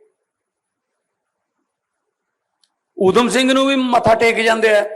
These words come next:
ਉਹਨੂੰ ਵੀ ਰੋਟੀਆਂ ਖਵਾਈ ਗਏ। ਇਹ ਕਿੱਧਰ ਨੇ ਭਾਈ? ਸਾਈਕਲ ਦਾ ਵੀ ਕੋਈ ਸਟੈਂਡ ਹੁੰਦਾ, ਕਿਸੇ ਪਾਸੇ ਤਾਂ ਖੜ ਜਾਓ। ਦੋਜੀਆਂ ਵਾਲੇ ਮੋਟਰਸਾਈਕਲ ਵਾਂਗੂ ਕ-, ਜਿੱਧਰ ਮਰਜ਼ੀ ਟੇਢੇ ਕਰ ਦਿਓ, ਉੱਧਰ ਹੀ ਖੜ ਜਾਂਦੇ ਹੋ।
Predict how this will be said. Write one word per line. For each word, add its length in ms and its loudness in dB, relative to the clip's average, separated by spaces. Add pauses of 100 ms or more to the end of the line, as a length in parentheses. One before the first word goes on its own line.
(180)
ਉਹਨੂੰ 240 -4
ਵੀ 80 -4
ਰੋਟੀਆਂ 320 0
ਖਵਾਈ 240 0
ਗਏ। 300 -6 (640)
ਇਹ 80 -6
ਕਿੱਧਰ 340 -2
ਨੇ 100 -2
ਭਾਈ? 420 -2 (480)
ਸਾਈਕਲ 420 0
ਦਾ 100 4
ਵੀ 120 2
ਕੋਈ 140 0
ਸਟੈਂਡ 320 0
ਹੁੰਦਾ, 240 0
ਕਿਸੇ 300 -2
ਪਾਸੇ 200 0
ਤਾਂ 80 0
ਖੜ 180 -2
ਜਾਓ। 500 0 (280)
ਦੋਜੀਆਂ 320 2
ਵਾਲੇ 100 0
ਮੋਟਰਸਾਈਕਲ 600 0
ਵਾਂਗੂ 300 -2
ਕ-, 60 -6
ਜਿੱਧਰ 260 -4
ਮਰਜ਼ੀ 220 -4
ਟੇਢੇ 240 -2
ਕਰ 140 -2
ਦਿਓ, 100 0
ਉੱਧਰ 120 -4
ਹੀ 60 -2
ਖੜ 120 -2
ਜਾਂਦੇ 220 -6
ਹੋ। 80 -14